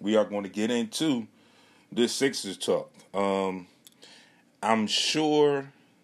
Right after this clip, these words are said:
there's a lot of talk that needs to be had. There's a lot of conversation. Um, I was paying attention to some stuff, uh, yesterday after the game.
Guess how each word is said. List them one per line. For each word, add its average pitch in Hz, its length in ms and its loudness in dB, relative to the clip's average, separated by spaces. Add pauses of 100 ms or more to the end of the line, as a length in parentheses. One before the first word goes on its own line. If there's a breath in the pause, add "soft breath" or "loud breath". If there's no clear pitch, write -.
(140)
there's 107 220 4
a 98 40 0
lot 101 260 2
of 92 100 -10
talk 104 420 2 (560 soft breath)
that 92 160 2
needs 101 240 -2
to 95 80 -6
be 95 160 -6
had. 95 380 0
There's 92 160 -2
a - 20 -4
lot 92 220 0
of 92 80 -8
conversation. 90 680 -6
Um, 90 220 -2
I 104 120 4
was 104 260 -4 (480 loud breath)
paying 131 180 0
attention 113 400 -2
to 104 180 -4
some 95 160 -8
stuff, 98 460 -2 (100)
uh, 90 220 -2
yesterday 87 580 -2
after 85 180 -6
the 82 80 -12
game. 85 440 -8